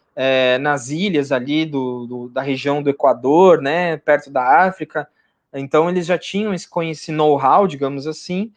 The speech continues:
E eles conseguiram fazer com a Holanda, né, esse financiamento. Então, eles conseguiam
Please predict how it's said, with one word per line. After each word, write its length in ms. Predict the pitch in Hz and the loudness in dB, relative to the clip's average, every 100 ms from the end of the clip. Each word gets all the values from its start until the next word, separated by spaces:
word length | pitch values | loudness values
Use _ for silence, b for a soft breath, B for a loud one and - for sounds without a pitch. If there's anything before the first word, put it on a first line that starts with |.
| _ _ _ _ _ - | _ _ _ _ _ 0
E 80 | 170 | 2
eles 180 | 196 | 2
conseguiram 520 | - 202 208 180 208 214 | 0 0 0 2 2 2
fazer 320 | 226 180 208 | 0 2 -2
com 140 | 214 | 2
a 60 | 214 | 4
Holanda, 580 | 233 226 202 226 202 151 | 6 6 4 4 2 0
né, 200 | 147 190 | 0 -4
esse 160 | 185 | -8
financiamento. 1000 | - 170 165 175 180 170 165 208 208 139 _ _ _ _ _ _ 143 | -10 -8 -8 -4 -6 -4 -4 -6 -8 -18 _ _ _ _ _ _ -14
Então, 880 | 139 147 151 165 170 165 156 147 | 0 2 4 2 -2 -4 -4 -4
eles 260 | 139 139 143 | -2 -2 -4
conseguiam 960 | _ - 175 175 156 165 180 180 160 | _ -4 -4 -4 -8 -2 0 0 -4